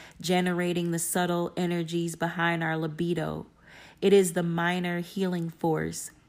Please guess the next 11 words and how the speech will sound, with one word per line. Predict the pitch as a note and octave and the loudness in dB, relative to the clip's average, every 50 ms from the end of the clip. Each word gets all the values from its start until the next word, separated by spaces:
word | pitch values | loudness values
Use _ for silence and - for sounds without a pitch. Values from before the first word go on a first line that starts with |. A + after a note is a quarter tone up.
| _ _ _ - - - - - _ - | _ _ _ -20 -20 -20 -20 -20 _ -4
Pathology, | - F#3+ F3+ F3+ F3+ F3 F#3 F3+ F3 F3 E3+ E3 E3 - - E3+ F3 - - - - - - - _ - | 0 2 2 2 2 2 2 2 2 2 0 -2 -4 -6 -8 -8 -8 -10 -12 -16 -20 -20 -20 -20 _ 0
illnesses | - G3 G3 G3 F#3+ F#3+ F#3 F#3 - - F#3+ F#3 F3+ F3+ F3+ E3 - | 2 4 4 4 2 2 0 0 -2 -2 0 0 0 0 -2 -4 -4
of | - F3+ F3+ F3 E3 | -2 0 0 0 0
the | E3 E3+ | -2 -2
reproductive | E3 F3 F3+ F3 - - E3 D#3+ E3+ E3+ E3+ - - F3 E3 - | 0 -2 -2 -2 -4 -4 -4 0 0 -2 -2 -2 -6 -8 -6 -4
organs, | - F3 F3 E3+ E3 E3+ E3+ E3 E3 E3 E3 E3+ - - | -2 0 0 0 0 -2 -4 -4 -4 -4 -6 -6 -6 -4
mums, | F3 E3+ E3+ E3+ E3+ E3+ E3 E3+ F3 F3 E3 E3 D#3 | -2 0 0 0 0 0 -2 -2 -4 -4 -6 -6 -4
gestational | - F3 E3+ E3+ - - F3+ F3 F3 E3+ - - E3 E3 E3 D#3+ | -2 -2 -2 -2 -2 -2 -2 0 0 -2 -4 -4 -4 -4 -6 -6
problems, | - - E3 E3+ E3 E3 D#3+ E3 E3 D#3+ E3 E3+ - - - - - - - - - - - - - - - - - - | -4 -2 0 0 0 0 -2 -4 -4 -4 -6 -8 -10 -14 -14 -12 -12 -12 -12 -12 -12 -10 -8 -8 -8 -8 -10 -10 -6 -2
um, | F3 F3 E3+ E3 E3 E3 E3 D#3+ D#3+ D#3 D#3 D#3 E3 - - _ _ - - _ _ _ _ _ _ _ _ _ _ _ _ _ _ _ _ _ _ _ _ _ _ _ _ _ _ _ _ _ _ _ _ _ _ _ _ _ _ _ _ | 0 0 2 2 0 0 -2 -2 -2 -4 -6 -8 -10 -12 -18 _ _ -18 -18 _ _ _ _ _ _ _ _ _ _ _ _ _ _ _ _ _ _ _ _ _ _ _ _ _ _ _ _ _ _ _ _ _ _ _ _ _ _ _ _
uh, | - | -16